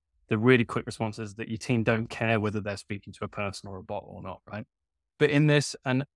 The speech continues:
and unfortunately, I can't really expand this window, but if I go into my prompt repository and I'll just go into my, um, financial presentation bot,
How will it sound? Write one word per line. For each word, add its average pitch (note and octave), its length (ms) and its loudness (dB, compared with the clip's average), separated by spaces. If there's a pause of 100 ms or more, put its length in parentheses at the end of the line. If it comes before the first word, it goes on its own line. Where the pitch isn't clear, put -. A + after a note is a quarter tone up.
(140)
and B2 260 2
unfortunately, B2+ 560 -2
I A2 140 -8
can't C3+ 200 -2
really A2 180 -6
expand A#2 480 -2
this G2+ 120 -8
window, A2 280 2
but G2 80 -10
if - 100 -16
I C3 40 -10
go C#3 100 -6
into C#3 160 -6
my B2 120 2
prompt B2+ 360 -2
repository A#2 560 0
and G#2 80 -8
I'll G#2 80 -6
just G#2+ 220 -14
go G#2+ 160 -4
into G#2+ 360 -8
my, G#2+ 500 -4
um, G#2 580 -4
financial A2+ 480 -2
presentation G#2+ 760 -2
bot, F#2+ 260 -6